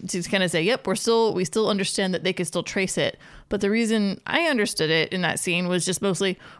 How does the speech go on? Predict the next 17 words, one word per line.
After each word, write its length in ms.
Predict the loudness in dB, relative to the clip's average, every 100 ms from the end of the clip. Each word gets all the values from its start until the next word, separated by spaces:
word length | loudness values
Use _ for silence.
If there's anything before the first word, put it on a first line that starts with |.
| -2
we're 100 | 2
light 220 | 2 2
speed 200 | 0 2
jumping, 460 | 0 2 0 0
knowing 240 | 2 4 4
they're 100 | 0
following 460 | 2 2 2 2
us, 160 | 0 -2
and 140 | -2
we're 80 | -2
hoping 400 | 0 0 0 0
we 80 | 0
can 100 | -2
light 200 | -2 -2
speed 280 | -2 -4 0
jump 220 | 0 0
enough 380 | 0 0 0 -4